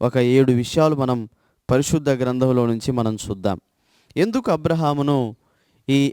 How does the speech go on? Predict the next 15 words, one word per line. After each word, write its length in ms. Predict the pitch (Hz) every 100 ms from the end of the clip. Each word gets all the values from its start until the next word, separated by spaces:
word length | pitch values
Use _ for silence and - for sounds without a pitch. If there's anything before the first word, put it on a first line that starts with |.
| -
ఐదు 240 | 143 208 233
విషయాలలో 800 | 185 - 170 151 147 147 127 -
ఆశీర్వదించాడు 1160 | 98 127 - 143 135 127 117 - 120 120 123 110 -
అని 120 | 120
అంటే, 520 | 113 107 120 107 98 - _ _ _ _
మొదటి 300 | 135 175 180
కారణం, 560 | 180 151 139 143 131 113 _ _ -
చూద్దాం 260 | 127 127 120
చూడండి. 440 | 120 117 120 131 - _ _ _ -
యెషయా 340 | 143 185 170
గ్రంథం 520 | 156 139 135 127 156
ఇరవై 300 | 139 127 131
తొమ్మిదవ 520 | 123 - 139 170 170 143
అధ్యాయము 920 | 127 104 110 123 123 120 123 113 98 _ _ _ _ _ _ _ _ _ _ -
ఇరవై 440 | 127 127 123 117